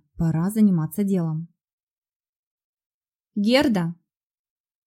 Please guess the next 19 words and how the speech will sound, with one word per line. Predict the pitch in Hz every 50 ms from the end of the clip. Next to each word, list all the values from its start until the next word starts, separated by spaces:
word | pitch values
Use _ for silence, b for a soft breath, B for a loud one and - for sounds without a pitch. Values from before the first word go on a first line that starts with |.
| _ -
Тут | - 254 247 208
же | 214 185 175
развела | 170 165 175 165 170 170 175 196 240
кипучую | - - 214 - - 165 165 - - 220 202
деятельность. | 196 190 170 170 - - 160 160 160 170 - - - - - _ _ _ _ _ _ _ _ _ _ _ _ _ _ _ _ _
«Купи | - 330 285 311 370
мне | 359 339 330 285
билеты | 247 254 247 240 247 240
до | 214 214 214
Брайта | 208 220 240 294 320 311 - 214
на | 208 208
ближайшее | 202 202 208 208 214 220 226 226 - 277 285
число!» | 277 - 320 302 - 277 233 196 156 156 - _ _ _ _ _ _ _ _ _ _ _ _ _ _ _ _ _ _ _ _ _ _ _ _ _ _ _ _ _ _ _ _ _ _ _ _ _ _ _ _ _ _ _ -
Поездов | 208 202 190 196 196 190 202 285 330 - 240
изобретения | 208 196 185 196 202 202 - 220 214 208 196
недавнего | 190 190 190 196 196 196 196 196 202 214 214
времени | 208 196 185 180 175 170 170 175
я | 185 254 294
побаивалась, | - 277 220 190 196 190 180 170 160 - - 170 180 - - -